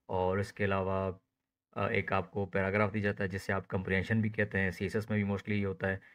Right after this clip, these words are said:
कि आपको एक कॉम्प्रिहेंशन पढ़ के तो उसको नीचे आंसर करना होता है क्वेश्चंस को, ठीक है, ये होता है।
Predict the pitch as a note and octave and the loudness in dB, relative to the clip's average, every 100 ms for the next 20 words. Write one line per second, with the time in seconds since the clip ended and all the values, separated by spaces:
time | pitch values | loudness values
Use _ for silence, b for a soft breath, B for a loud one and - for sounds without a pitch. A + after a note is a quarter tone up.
0 | B - G#2+ F#2+ F#2 G#2+ G2+ - F#2+ F#2+ | B -4 0 0 0 0 0 0 -2 2
1 | G#2 - A2+ A2 G#2 G#2+ G#2 F#2+ - G#2+ | 2 2 0 2 0 0 -2 -4 -2 0
2 | G#2 G#2 B B - F#2 F#2+ F#2+ G#2+ G2+ | 0 0 B B -4 -2 0 -2 0 -2
3 | - F#2 F2+ F#2 F2 F2 F#2+ F2 - F#2+ | -2 -4 -4 -4 -6 -6 -6 -6 -4 -6
4 | F2+ G#2+ G#2+ G2+ F#2 G#2 G#2 G2+ F#2+ | -4 -6 -2 -2 2 0 2 0 -2